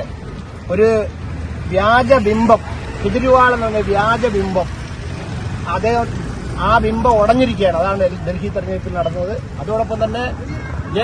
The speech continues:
എൻ യു കേന്ദ്രീകരിച്ച് കമ്മ്യൂണിസ്റ്റുകാരും കുറെ ബുദ്ധിജീവികളും രാജ്യവിരുദ്ധരുടെയും സങ്കേതമായിരുന്നു ഡൽഹി. അതിന് എല്ലാവിധ സപ്പോർട്ടും കൊടുത്തിരുന്ന ആളാണ് കെജ്രിവാൾ.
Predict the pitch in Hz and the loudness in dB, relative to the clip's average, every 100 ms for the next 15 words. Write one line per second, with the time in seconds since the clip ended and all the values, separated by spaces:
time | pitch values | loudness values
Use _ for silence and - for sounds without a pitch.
0 | 262 277 277 262 226 226 233 226 214 214 | 4 4 2 2 0 0 0 -2 -2 -2
1 | - - 202 233 - 220 214 208 208 202 | -2 -4 -2 -4 -2 0 2 2 -2 -4
2 | 202 190 196 - 233 226 220 214 202 - | -4 -4 -4 -4 -2 -2 0 2 0 -2
3 | - - - - - - - 185 214 208 | -6 -6 -6 -8 -8 -8 -2 2 2 2
4 | 247 226 220 208 208 214 202 - 196 208 | 0 0 0 2 2 2 0 -4 -2 0
5 | 247 233 190 180 180 170 175 - 185 - | 2 4 2 0 -2 -2 -2 -2 -2 -4
6 | - - - - - - 202 233 220 196 | -4 -6 -4 -4 -4 -2 0 4 2 2
7 | 196 220 247 240 233 214 214 - 247 240 | -2 0 2 2 0 0 -2 -2 -2 -2
8 | 208 190 196 190 196 214 208 185 175 160 | -2 -2 -2 -2 0 4 4 2 -4 -2
9 | 196 196 196 | 0 2 4